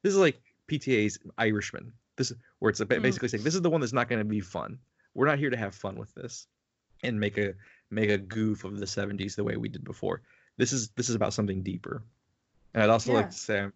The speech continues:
Speaker 1: I may be the only person that's compared Inherent Vice to The Irishman, probably
Speaker 2: <laughs>
Speaker 1: because I'm wrong. Probably 'cause they have nothing, they're nothing alike.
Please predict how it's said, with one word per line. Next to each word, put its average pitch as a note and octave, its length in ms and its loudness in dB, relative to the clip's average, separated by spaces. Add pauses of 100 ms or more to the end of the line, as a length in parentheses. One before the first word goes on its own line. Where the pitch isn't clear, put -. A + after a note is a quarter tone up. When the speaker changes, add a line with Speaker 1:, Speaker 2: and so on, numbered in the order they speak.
(100)
Speaker 1:
I G#2+ 60 -6
may G#2 180 0
be G#2 80 0
the G2 80 0
only F#2+ 120 -2
person F#2+ 280 -4
that's F2+ 80 -10
compared F#2 320 0
Inherent F#2 260 -4
Vice - 220 -6
to - 80 -12
The - 120 -6
Irishman, - 480 -8 (340)
probably C#3 340 6
Speaker 2:
<laughs> B2 140 2
Speaker 1:
because A2 280 0
I'm F2+ 140 -8
wrong. - 280 -10 (500)
Probably - 180 6
'cause G2+ 120 -2
they F#2+ 80 -2
have F2+ 80 0
nothing, G2+ 320 -8
they're G#2 140 -4
nothing G2 200 -6 (100)
alike. - 180 -12